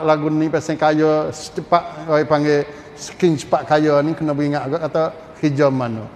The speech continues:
Orang nak kaya ni kena hijau dulu tiga puluh, empat puluh tahun.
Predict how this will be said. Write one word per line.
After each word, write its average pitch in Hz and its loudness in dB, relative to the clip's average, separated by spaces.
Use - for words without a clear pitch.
Orang 220 6
nak 226 -2
kaya 208 6
ni 220 -2
kena 170 -2
hijau 160 0
dulu 156 -2
tiga 143 0
puluh, 151 0
empat 147 -4
puluh 147 -2
tahun. 156 0